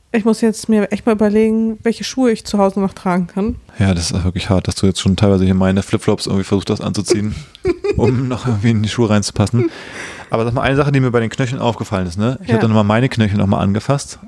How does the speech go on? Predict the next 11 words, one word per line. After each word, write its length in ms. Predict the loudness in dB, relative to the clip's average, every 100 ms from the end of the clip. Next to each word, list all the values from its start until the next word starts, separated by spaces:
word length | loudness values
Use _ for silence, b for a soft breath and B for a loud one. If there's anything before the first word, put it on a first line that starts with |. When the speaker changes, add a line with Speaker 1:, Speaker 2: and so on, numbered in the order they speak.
| -4
Speaker 2:
um 160 | 0
mal 140 | 0 0
zu 100 | -2
gucken, 220 | -4 0
wie 80 | 0
die 40 |
so 280 | 0 0 -2 -8 _ _
sind 240 | -6 -6 -4
eigentlich. 320 | -4 -4 -10 B B B B B 0
Und, 340 | 2 2 -2 -12 _ _ -20 _ _ _ -20 -20 _ _
äh, 60 | _